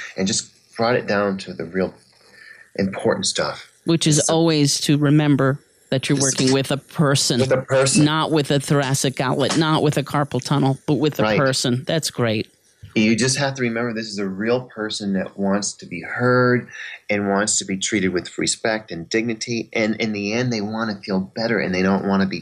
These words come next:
Speaker 1: tortured. So I always
Speaker 2: Right.
Speaker 1: approached my work there, and still today, I wanna help them feel better, but I don't want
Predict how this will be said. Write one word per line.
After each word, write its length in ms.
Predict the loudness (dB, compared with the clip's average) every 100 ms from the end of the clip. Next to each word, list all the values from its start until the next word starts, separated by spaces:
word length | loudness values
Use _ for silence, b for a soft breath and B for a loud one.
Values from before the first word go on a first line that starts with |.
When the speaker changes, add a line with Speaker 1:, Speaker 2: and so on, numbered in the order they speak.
| -10
Speaker 1:
tortured. 580 | -8 -6 -4 -2 -2
So 300 | -2 -2 -4 -2
I 200 | -2 -2 0
always 480 | 2 2 2 -2 -4
Speaker 2:
Right. 100 | -6
Speaker 1:
approached 440 | -4 -2 -2 -6 B B B -2
my 200 | 0 2
work 380 | 0 -2 -2
there, 220 | 0 2 2
and 280 | -2 -6
still 340 | -6 -6 -4 -4
today, 480 | -4 -2 -2 -2 -8 B B B B B B B -2
I 120 | 2
wanna 260 | 2 2 0
help 260 | -2 -4
them 160 | -4 -4
feel 160 | -2
better, 360 | 0 0 0 0
but 160 | -2 -2
I 60 |
don't 260 | -2 -4 -6
want 420 | -8 -4 -4 -6